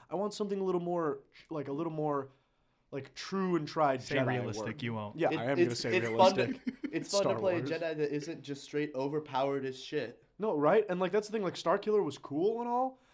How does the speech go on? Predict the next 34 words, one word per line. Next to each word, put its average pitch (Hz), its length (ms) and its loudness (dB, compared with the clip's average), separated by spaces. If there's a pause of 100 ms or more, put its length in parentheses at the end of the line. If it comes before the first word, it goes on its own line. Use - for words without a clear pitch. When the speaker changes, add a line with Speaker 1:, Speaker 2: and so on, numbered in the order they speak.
(160)
Speaker 1:
but, 165 200 2 (360)
uh, 160 80 -4 (340)
I 196 100 0
could 180 200 -8
blast 202 340 4
through 196 240 -2
a 151 60 -4
hundred 160 280 -4
enemies 131 360 -2
in 113 80 -12
ten 117 180 -10
seconds. 110 480 -10
Speaker 3:
Mm-hmm. 139 160 -12 (180)
Speaker 1:
And, 190 120 0
like, 160 240 2
yeah, 190 180 4
that, 151 180 -6
don't 180 140 -2
get 160 120 -6
me 165 60 -6
wrong, 185 120 -2
Speaker 3:
You 147 60 4
Speaker 1:
it - 20 2
Speaker 3:
could - 20 -10
Speaker 1:
was - 80 -6
Speaker 3:
fucking 156 240 0
Speaker 1:
cool. 175 140 -4
Speaker 3:
press 147 260 -2
Force - 460 -2
Lightning 123 460 -4
and 123 180 -10
just 127 320 -12 (400)
vaporize 135 500 -4
everyone. 104 440 -10